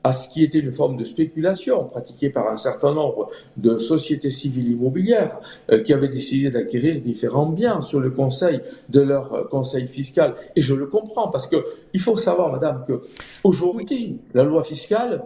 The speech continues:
Speaker 1: favorise,
Speaker 2: Et très
Speaker 1: euh, les
Speaker 2: avantageuse,
Speaker 1: locations
Speaker 2: hein, c'est ça, hein, sur les locations saisonnières, hein.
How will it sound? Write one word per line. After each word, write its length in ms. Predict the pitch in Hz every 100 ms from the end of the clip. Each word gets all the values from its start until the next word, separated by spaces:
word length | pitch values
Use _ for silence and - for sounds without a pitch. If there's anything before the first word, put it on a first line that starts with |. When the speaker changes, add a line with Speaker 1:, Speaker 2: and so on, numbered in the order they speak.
| -
Speaker 1:
favorise, 680 | 240 214 170 180 240 -
Speaker 2:
Et 80 | 135
très 340 | - - 294 240
Speaker 1:
euh, 40 |
les 60 | 240
Speaker 2:
avantageuse, 340 | 202 220 -
Speaker 1:
locations 240 | 208 170 180
Speaker 2:
hein, 100 | 190
c'est 140 | 202
ça, 220 | 185 202
hein, 120 | 175 185
sur 180 | - 185
les 100 | 185
locations 360 | 185 185 -
saisonnières, 580 | 190 180 180 175 156 143
hein. 160 | 156